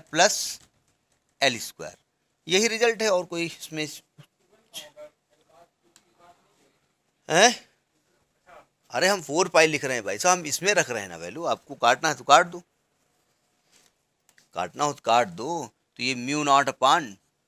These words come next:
टू पाई लिख दो, I upon R लिख दो और L upon under root four आर स्क्वायर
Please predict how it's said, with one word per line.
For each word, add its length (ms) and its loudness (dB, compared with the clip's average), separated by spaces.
टू 120 -4
पाई 260 2
लिख 140 -10
दो, 280 -8
I 160 8
upon 320 0
R 220 10
लिख 160 -6
दो 260 -8
और 200 -8
L 200 4
upon 380 0
under 280 -2
root 180 -4
four 340 -4
आर 260 2
स्क्वायर 500 -4